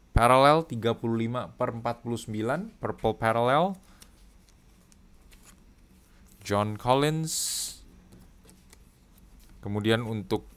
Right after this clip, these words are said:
Portland Trail Blazers, ada jersey card, Rookie Expressions, Keon Johnson. Untuk Portland Trail Blazers.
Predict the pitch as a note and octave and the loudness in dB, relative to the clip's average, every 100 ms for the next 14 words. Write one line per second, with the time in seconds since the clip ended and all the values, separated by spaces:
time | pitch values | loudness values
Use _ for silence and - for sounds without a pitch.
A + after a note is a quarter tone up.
0 | - A2+ - B2+ B2 A#2+ A#2+ B2 - - | 2 2 2 0 0 0 -8 -12 -20 -20
1 | - - - - - A2+ A2+ A2 A2 G2 | -20 -20 -20 -16 -2 2 4 4 0 0
2 | G2+ G2 A2+ F3+ A#3 - - - E2 F#2 | 2 2 0 -2 -2 -4 -4 -6 -8 -6
3 | F2 G#2 A2 A#2 A#2 - B2 B2 - - | -6 -4 -4 -4 -4 2 4 4 -2 -20
4 | - - - - - - - - - - | -20 -20 -20 -20 -20 -20 -20 -20 -16 -2
5 | C3 F#3+ G3+ E3+ - D3+ C#3+ - D3 C#3 | -2 0 0 0 2 2 4 2 0 0
6 | - - D3+ D#3 D3+ D3+ D3 C#3+ - - | -4 -6 2 6 6 4 -2 -4 -8 -14
7 | - _ - F2+ F#2 C3 C#3 - F#2 D#2+ | -20 _ -18 -4 4 4 4 0 -2 -6
8 | - - - - - - F2+ F#2+ - B2+ | -16 -20 -20 -20 -20 -10 -6 -4 2 2
9 | B2+ C3+ B2+ B2+ B2 - - - - A2 | 2 -4 -4 -6 -12 -16 -20 -16 -4 0
10 | G#2+ G#2 G#2 A2 G2 G#2+ G#2+ G2+ D#2+ - | 2 0 -4 -10 -6 -6 -4 -8 -12 -16
11 | - - | -18 -18